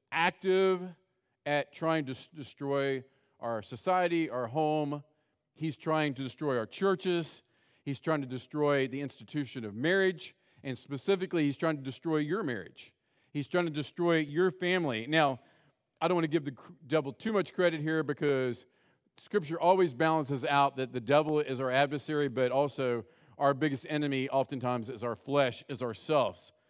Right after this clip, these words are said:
And so we would, we are drawn to these things because what's inside of us is off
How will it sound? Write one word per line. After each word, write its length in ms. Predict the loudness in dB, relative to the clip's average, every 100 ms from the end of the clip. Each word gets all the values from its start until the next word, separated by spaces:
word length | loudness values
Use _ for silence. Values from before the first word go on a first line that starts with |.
| _ _ _ -8
And 160 | -6
so 300 | -2 0 0
we 340 | -2 0 2 2
would, 260 | 2 -2 -2
we 160 | 0
are 80 | 0
drawn 460 | -2 2 4 4 2
to 120 | -2
these 240 | -4 -4
things 320 | -4 -4 -4 -6
because 560 | -6 -2 0 0 -4 -12 _ _ -6
what's 300 | -2 -2 -2
inside 380 | -4 2 2
of 100 | 4
us 340 | 4 4 2 -8
is 220 | -8 -10 -4
off 280 | -2 -2